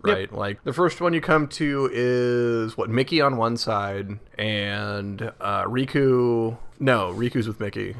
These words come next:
Speaker 2: Um,
Speaker 1: Uh, I thought Riku's
Speaker 2: Lolly
Speaker 1: by
Speaker 2: Chan
Speaker 1: himself.
Speaker 2: and Mickey might be by himself.
Speaker 1: Mickey is definitely by himself. Riku
Speaker 2: It's Mickey and Lolly Chan.
Speaker 1: Yeah.
Speaker 2: 'Cause I went with Mickey because he was the king.
Speaker 1: He's the king.
Speaker 2: Yeah, you fucking, you protect the king. That's what you do.
Speaker 1: And then each one is three,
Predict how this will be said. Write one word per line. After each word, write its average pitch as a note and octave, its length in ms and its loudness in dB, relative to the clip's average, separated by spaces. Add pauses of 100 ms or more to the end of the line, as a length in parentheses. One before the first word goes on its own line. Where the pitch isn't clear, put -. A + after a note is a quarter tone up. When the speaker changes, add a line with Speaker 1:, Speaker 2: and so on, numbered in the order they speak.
Speaker 2:
Um, G#2 640 0
Speaker 1:
Uh, C#3 580 -2
I C3+ 100 -4
thought D#4+ 240 -6
Riku's D#3 140 -2
Speaker 2:
Lolly E3 240 8
Speaker 1:
by - 40 0
Speaker 2:
Chan D3+ 280 4
Speaker 1:
himself. A#2+ 480 0
Speaker 2:
and - 100 -4
Mickey F#3+ 180 2
might G#2 160 -2
be G#2+ 80 -4
by G#2 140 -2
himself. G#2+ 640 -6
Speaker 1:
Mickey G#3 360 4
is D#3+ 120 4
definitely C#3 280 2
by A2 120 2
himself. G#2 380 -4
Riku D3 880 2 (180)
Speaker 2:
It's - 320 2 (120)
Mickey G#3 400 2
and D#3 140 4
Lolly A2+ 240 2
Chan. G2 440 -6
Speaker 1:
Yeah. - 180 0 (240)
Speaker 2:
'Cause A#2+ 460 6
I C3 140 2
went C3+ 140 4
with A#2+ 120 2
Mickey A#2+ 300 2
because G#2+ 280 0
he B2 60 0
was A2 140 -2
the G#2 80 -10
king. - 240 -6 (120)
Speaker 1:
He's C#3 140 -4
the D3+ 60 -10
king. C3+ 260 -8 (100)
Speaker 2:
Yeah, - 280 -4
you C3+ 180 -6
fucking, D#3 300 -4
you C#3+ 80 -6
protect D#3 260 2
the D3 80 -4
king. C#3+ 240 0
That's A2+ 160 -8
what B2 100 0
you A#2 60 -4
do. B2 160 -6 (220)
Speaker 1:
And D3+ 160 2
then D#3+ 120 4
each F#3 300 0
one F#3 160 4
is C#3+ 300 4
three, C3 800 -6